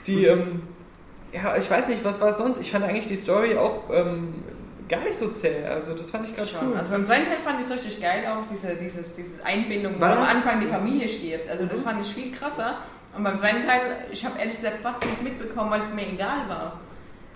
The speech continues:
Speaker 2: Ich fand auch das Verhältnis zwischen Leonardo und, ähm,
Speaker 3: Ja, weil
Speaker 2: Ezio
Speaker 3: Leonardo, Leonardo ist auch blöd.
Speaker 2: war, nein, ich fand, Moment, ich
Speaker 1: Die
Speaker 2: fand
Speaker 1: stellen immer wie so einen Idioten
Speaker 2: nein, nein,
Speaker 1: da.
Speaker 2: ich fand im
Speaker 1: <laughs> Jetzt
Speaker 2: ersten
Speaker 1: wirklich.
Speaker 2: Ich fand im zweiten Teil war's richtig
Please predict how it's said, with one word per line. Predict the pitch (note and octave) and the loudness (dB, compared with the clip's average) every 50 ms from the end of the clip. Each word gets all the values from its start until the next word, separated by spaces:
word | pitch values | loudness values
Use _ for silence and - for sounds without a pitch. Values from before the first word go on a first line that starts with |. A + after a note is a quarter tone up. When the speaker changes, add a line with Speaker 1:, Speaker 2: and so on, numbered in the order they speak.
| - | -8
Speaker 2:
Ich | - F3+ - | -6 0 4
fand | - C4 C4 C4 C4+ | 6 6 6 6 6
auch | C4+ G#3+ | 4 4
das | C4 B3+ - | 2 0 0
Verhältnis | C#4 C#4+ D4 C#4+ C4+ C4+ C4+ C4+ - | 0 2 2 2 2 2 0 -2 -4
zwischen | C4 A#3+ A#3 A#3 A3 | -4 -4 -2 -2 0
Leonardo | G#3 G3+ G3 F#3+ G3 G#3+ A#3 C4 C#4+ - - G3 F#3 F3+ E3+ - F3+ | 2 2 2 2 2 4 4 4 4 4 2 0 0 -2 -2 -2 -2
und, | F#3 F#3 F#3 F3+ - | -2 -4 -4 -4 -4
ähm, | - D#3+ E3+ E3+ E3+ E3+ E3+ E3 E3 - - - - - - | -4 -4 -4 -4 -4 -4 -6 -8 -10 -12 -14 -16 -18 -18 -12
Speaker 3:
Ja, | A#2 A#2+ B2+ C#3 | -8 -4 0 4
weil | D3+ D3+ | 6 8
Speaker 2:
Ezio | D#3 D#3 D#3+ | 10 10 10
Speaker 3:
Leonardo, | D#3+ E3 D#3+ E3+ G3 G3 - | 10 10 10 10 10 10 8
Leonardo | D3+ D#3 E3 E3 D#3 D3 C#3 D3 D3+ E3 D3+ | 8 6 6 6 6 8 8 6 6 6 4
ist | C3+ | 2
auch | C#3 B2 B2 - | 2 0 0 -2
blöd. | - B2 A2+ A2 A2 - | -4 -4 -4 -2 2 4
Speaker 2:
war, | G#3 A3+ A3+ A3 | 6 6 6 8
nein, | A#3+ - G#3 - - | 8 10 10 10 8
ich | - | 6
fand, | - F4 D#4+ D4+ D4+ | 6 6 6 6 6
Moment, | D#4+ D#4+ E4 F#4 F4+ D4 C4+ | 4 6 6 6 6 6 4
ich | - | 4
Speaker 1:
Die | G#3+ | 6
Speaker 2:
fand | G#3 B3 B3 | 10 12 12
Speaker 1:
stellen | B3+ C#4+ C4+ C4+ | 12 12 12 12
immer | C4 | 12
wie | C4 C4 | 12 10
so | A3+ A3 B3 | 10 8 8
einen | A#3 A#3 G#3+ | 8 8 8
Idioten | G3+ C4 - - G#4 - | 8 10 10 10 10 10
Speaker 2:
nein, | |
nein, | A#3+ G3+ - | 8 10 10
Speaker 1:
da. | F3 E3+ E3+ - - - | 10 8 8 4 0 -4
Speaker 2:
ich | A#3 A#3+ - | -4 0 4
fand | - E4 E4+ C#4+ | 6 8 10 12
im | B3 | 12
Speaker 1:
<laughs> | B3 A3+ A3 | 12 12 12
Jetzt | A3 | 12
Speaker 2:
ersten | D4+ A#3+ B3 | 12 12 12
Speaker 1:
wirklich. | D4+ E4 - G#3 F#3 F#3 - - - - - - - - - - G3+ | 12 10 10 10 10 8 8 4 0 -2 -4 -6 -6 -8 -6 -4 -2
Speaker 2:
Ich | F#3 B3 - | 0 4 6
fand | E4 D4 C#4+ | 8 8 8
im | C4+ A#3+ | 6 4
zweiten | - C4 C#4+ E4 - F4 E4+ - | 4 4 4 6 6 4 2 2
Teil | - D#4 D4 C#4+ C4+ | 4 4 4 4 4
war's | C4+ C4+ C4+ | 4 4 4
richtig | D4 D4 - C#4 - | 2 0 0 -2 -4